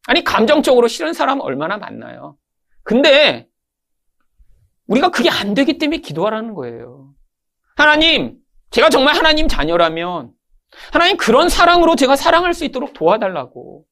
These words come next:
여러분, 그래서 우리에게 이 기도가 이렇게 중요한 것입니다. 여러분, 그런데 그렇게 되면 하나님이 원하시는 이 사랑을 보이면 어떤 결과가 나타난대요? 요한 일서 사 장 십이 절입니다.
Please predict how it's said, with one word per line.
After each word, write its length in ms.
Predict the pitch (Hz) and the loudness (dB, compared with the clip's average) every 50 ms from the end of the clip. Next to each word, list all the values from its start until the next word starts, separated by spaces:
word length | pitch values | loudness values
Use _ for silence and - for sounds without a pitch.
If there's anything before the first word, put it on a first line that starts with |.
| _ _ _ _ _ _ _ _ _ _ _ _ _ _ _ _ _ _ _ _ - - - | _ _ _ _ _ _ _ _ _ _ _ _ _ _ _ _ _ _ _ _ -14 -4 0
여러분, 580 | - 339 349 320 311 330 294 190 123 117 - _ _ - | 0 2 2 2 2 2 0 -2 -4 -6 -10 _ _ -2
그래서 240 | - 302 311 370 | 0 2 2 2
우리에게 360 | 359 247 214 240 262 226 202 254 | 2 2 2 2 2 2 2 0
이 280 | 143 135 156 190 269 | 0 0 -2 -2 -2
기도가 320 | 240 208 185 220 220 262 247 | -2 0 0 2 4 4 4
이렇게 300 | 208 185 180 - 220 - | 2 0 -2 -4 -6 -6
중요한 500 | - - 151 147 156 156 160 165 165 _ _ _ _ _ _ _ - - 180 | -6 -8 -6 -6 -4 -4 -4 -6 -8 _ _ _ _ _ _ _ -18 -14 -12
것입니다. 600 | 185 175 170 - - 131 120 - - 110 117 _ _ _ _ _ _ _ _ _ _ - - - _ _ _ - | -12 -12 -12 -14 -18 -20 -20 -20 -20 -20 -20 _ _ _ _ _ _ _ _ _ _ -20 -20 -20 _ _ _ -2
여러분, 400 | - 160 165 156 156 - 113 - | 0 0 2 2 -2 -2 -4 -8
그런데 280 | - 123 120 139 143 | -10 -8 -6 -6 -6
그렇게 300 | 143 - 135 139 - 208 | -6 -6 -6 -4 -2 -4
되면 520 | 175 147 127 110 110 135 196 247 208 131 _ _ _ _ _ _ _ _ _ _ _ _ _ _ _ | -4 -4 -10 -14 -10 -8 -6 -6 -8 -8 _ _ _ _ _ _ _ _ _ _ _ _ _ _ _
하나님이 420 | - - 285 302 311 311 320 339 311 | -2 0 2 2 2 2 2 2 2
원하시는 500 | 202 160 180 220 254 233 - 277 269 240 | 4 4 4 4 2 2 0 0 -2 -2
이 160 | 156 151 190 | -2 -4 -4
사랑을 440 | 185 - 294 269 285 285 302 - - | -4 -2 -2 -2 -2 -2 -4 -6 -6
보이면 560 | - 135 135 135 151 220 277 240 143 117 _ _ _ | -6 -6 -6 -4 -4 -2 -2 -2 -2 -6 _ _ _
어떤 340 | - - 117 - 208 233 254 | -10 -10 -6 -4 -4 -4 -4
결과가 320 | - 131 123 139 139 131 127 | -2 -2 -2 -2 -2 -4 -6
나타난대요? 640 | 113 - - 120 117 117 107 101 - - 143 - 285 _ 262 240 233 _ _ _ - - 127 | -10 -12 -12 -12 -12 -12 -12 -10 -10 -10 -10 -10 -14 _ -20 -20 -20 _ _ _ -6 0 2
요한 200 | 156 175 175 165 | 2 2 2 0
일서 220 | 147 135 - 151 | -2 -2 -2 -4
사 180 | 139 - 143 - | -4 -2 -2 -4
장 160 | - 120 131 | -4 -4 -10
십이 280 | - - - 175 190 180 | -10 -12 -12 -12 -12 -10
절입니다. 440 | 170 135 - - - - - _ | -10 -12 -12 -12 -18 -20 -20 _